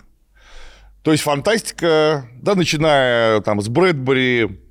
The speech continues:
Азимова, Ефремова, нашего отечественного великого советского фантаста, несет очень большой гуманистический задел. Но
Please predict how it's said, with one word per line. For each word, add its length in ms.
Азимова, 1120
Ефремова, 1040
нашего 480
отечественного 640
великого 720
советского 520
фантаста, 600
несет 360
очень 240
большой 340
гуманистический 920
задел. 580
Но 380